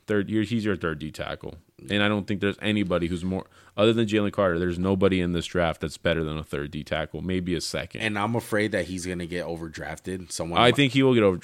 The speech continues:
Speaker 1: I don't
Speaker 2: Yeah.
Speaker 1: have a round one grade on this guy.
Speaker 2: Yeah. And I, I think you're absolutely right with third round, you know, maybe
Speaker 1: Mid second.
Speaker 2: Yeah, mid second, maybe. But, um, the tape was really bad. Notre Dame,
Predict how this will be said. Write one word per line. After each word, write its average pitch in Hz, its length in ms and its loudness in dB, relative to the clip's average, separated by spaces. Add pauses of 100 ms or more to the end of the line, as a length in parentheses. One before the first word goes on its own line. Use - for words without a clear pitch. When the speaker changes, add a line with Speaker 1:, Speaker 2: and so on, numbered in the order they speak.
Speaker 1:
I 110 160 8
don't 123 120 8
Speaker 2:
Yeah. 123 40 6
Speaker 1:
have 127 100 8
a 120 40 4
round 113 280 4
one 107 140 2
grade 104 200 4
on 82 120 0
this 78 140 -6
guy. 62 160 -8 (360)
Speaker 2:
Yeah. 73 200 -16 (460)
And 90 280 -6
I, 85 320 -8
I 90 100 -2
think 95 160 -4
you're 90 80 -2
absolutely 87 480 -4
right 80 320 -4
with 80 260 -10 (300)
third 87 220 -6
round, 85 480 -4 (360)
you 80 160 -12
know, 85 240 -6
maybe 82 1300 -6
Speaker 1:
Mid 120 240 -2
second. 87 540 -2
Speaker 2:
Yeah, 78 200 -6
mid 80 380 -8
second, 85 540 -6
maybe. 87 540 -10 (520)
But, 87 180 -4
um, 78 500 -8 (240)
the 92 100 -6
tape 113 240 0
was 117 160 0
really 113 180 2
bad. 85 240 -2
Notre 95 300 -2
Dame, 92 540 -4